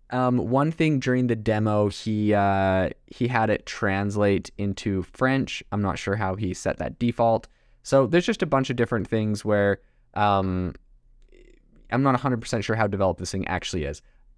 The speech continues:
He did mention, though, that this thing is gonna be described as, like, a privacy first and safe device. Um, and I think that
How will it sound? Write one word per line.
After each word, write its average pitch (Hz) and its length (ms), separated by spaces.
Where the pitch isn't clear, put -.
He - 200
did 139 280
mention, 117 380
though, 107 160
that 98 140
this 104 160
thing 107 220
is 98 120
gonna 101 180
be 98 140
described 95 680
as, 95 200
like, 92 120
a 92 60
privacy 98 640
first 98 640
and 95 160
safe - 420
device. 110 680
Um, 117 240
and 123 100
I 131 60
think 180 300
that 151 260